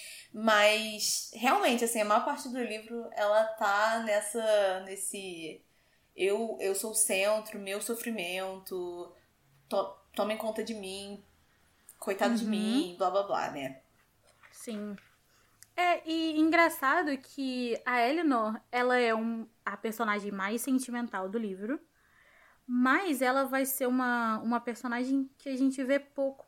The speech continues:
Speaker 2: por dentro, apesar dela ser uma das personagens principais,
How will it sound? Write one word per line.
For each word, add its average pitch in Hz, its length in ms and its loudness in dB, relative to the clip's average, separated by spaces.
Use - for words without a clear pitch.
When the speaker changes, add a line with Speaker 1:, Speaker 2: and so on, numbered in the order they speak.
Speaker 2:
por 349 220 2
dentro, 262 460 2
apesar 254 400 2
dela 277 180 0
ser 269 120 -6
uma 247 120 0
das 220 160 -2
personagens 220 480 -12
principais, 240 760 -6